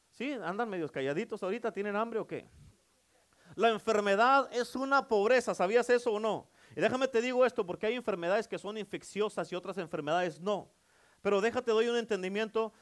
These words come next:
básico de lo que es la pobreza. ¿Cuántos han escuchado el dicho que dice, "Dime con quién andas y te diré"? Amén.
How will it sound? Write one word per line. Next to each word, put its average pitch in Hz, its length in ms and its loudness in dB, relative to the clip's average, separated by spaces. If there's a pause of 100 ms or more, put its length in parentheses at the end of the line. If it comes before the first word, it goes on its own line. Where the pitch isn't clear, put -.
(120)
básico 190 440 0
de 170 60 4
lo 160 140 0
que 185 80 -4
es 175 80 -2
la 180 100 -2
pobreza. 165 420 -4
¿Cuántos 233 300 -4
han 240 100 -4
escuchado 214 400 -4
el 196 120 -6
dicho 196 200 -6
que 175 140 -4
dice, 175 220 -2
"Dime 214 240 -2
con 180 160 -8
quién 196 180 -4
andas 208 300 -2
y 156 100 -6
te 156 100 -8
diré"? 160 440 -2 (1200)
Amén. 185 440 -2